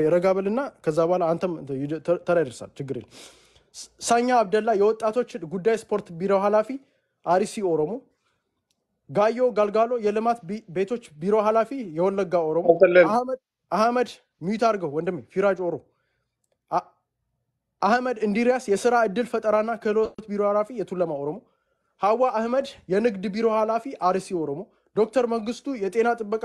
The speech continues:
Speaker 1: ቢሮ ኃላፊ የቱለማ ኦሮሞ። ሳይድ ኡስማን የባህል ቱሪዝም ኃላፊ የቱለማ ኦሮሞ። ጉታ ሌንጨሮ የመሬት ቢሮ ኃላፊ የወለጋ ኦሮሞ።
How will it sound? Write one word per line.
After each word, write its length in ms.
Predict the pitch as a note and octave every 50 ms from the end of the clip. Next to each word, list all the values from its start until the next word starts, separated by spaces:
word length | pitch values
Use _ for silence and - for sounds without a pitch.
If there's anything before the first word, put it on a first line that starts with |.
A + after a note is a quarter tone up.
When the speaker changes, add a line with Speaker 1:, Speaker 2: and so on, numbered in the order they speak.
| G#3+
Speaker 1:
ቢሮ 160 | F#3+ G#3 A3 A3
ኃላፊ 280 | G#3+ A3 A3 A3+ A3+ A3+ B3
የቱለማ 380 | A3 G3+ - - G#3+ G3+ F#3+ F3+
ኦሮሞ። 220 | D#3 D3 C#3+ C#3 D3+ E3 - _ _ _
ሳይድ 340 | - - A3 A#3 B3 B3+ - -
ኡስማን 360 | - A#3 A3 - B3+ C4 C4 A3+
የባህል 340 | G3 G3 G3+ G#3+ A3+ A#3
ቱሪዝም 380 | A3 - A#3 G#3+ A3 F#3+ G#3+ G#3+
ኃላፊ 240 | G#3+ G#3+ G#3+ A3+ A3 -
የቱለማ 400 | A#3 F#3+ F3+ F#3 G#3 F#3+ F#3 F3 D#3
ኦሮሞ። 260 | C#3+ C3+ C#3+ C#3 D3 G3+ - _ _ _ _ _ _ -
ጉታ 220 | F#3+ A#3+ A#3 - C4+ B3+
ሌንጨሮ 380 | A3+ G#3+ A3 A3+ - A#3+ A#3+ B3+ B3+ A3+
የመሬት 380 | G3+ G3 G#3 A3+ A3+ A#3+ A#3+ -
ቢሮ 140 | E3+ G3 G#3+ G#3+
ኃላፊ 260 | G#3 G#3+ A3 A3 A3
የወለጋ 420 | A#3 F#3 F3+ F#3+ F#3+ F#3+ F#3 E3 E3
ኦሮሞ። 220 | D#3 D3 C#3 C#3+